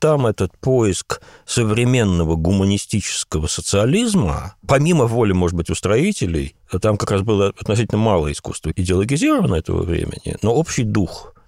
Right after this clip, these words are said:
последней попытки модернизации этого проекта и, повторюсь, гуманизации, он там был.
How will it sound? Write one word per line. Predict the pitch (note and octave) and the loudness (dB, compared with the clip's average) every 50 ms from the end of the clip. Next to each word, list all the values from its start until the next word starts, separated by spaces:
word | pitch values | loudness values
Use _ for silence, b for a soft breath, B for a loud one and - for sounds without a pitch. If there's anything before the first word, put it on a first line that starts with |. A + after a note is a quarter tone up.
| b - | b -2
последней | - A2 - - C3+ B2 G2+ E2+ F2 E2+ E2 | -2 0 0 2 2 2 2 2 2 0 0
попытки | - F#2 E2+ - - F2+ - - - F2 | 0 -2 -2 0 -2 -2 -2 -2 -4 -2
модернизации | E2 E2 E2+ F2 F#2 F2+ F#2 F#2 G2 F#2+ F#2 F#2+ E2+ D#2 - - - C#2 | 0 2 2 2 2 2 2 2 2 2 2 2 0 0 -2 -4 -6 -6
этого | C#2 - D#2 D2+ D2+ | -6 -4 -4 -4 -4
проекта | - - F2+ F#2+ C#3 F#3 G3+ - - _ - F2+ D#2 C2 - _ _ - - | -2 -2 0 0 2 0 0 -2 -6 _ -4 -2 -2 -2 -4 _ _ -6 -2
и, | F#2 F#2 F#2 E2+ - _ _ _ - | 0 0 0 -2 -4 _ _ _ -4
повторюсь, | - G#2 - - A2 G#2 F#2 D#2+ D#2 D2+ | -4 -4 0 0 0 2 2 0 -2 0
гуманизации, | D#2+ F#2+ G2 G2 F#2+ G#2 A2 G#2 A#2 E3+ G#3 G3+ - - G2 F#2+ | 0 0 2 2 2 0 0 0 0 0 -2 -2 -2 -4 -4 -2
он | - A2 C3+ C3+ | 0 -2 -2 0
там | - C3+ C#3+ B2+ | 0 0 0 0
был. | G2 D2 C2+ - | -2 -4 -6 -8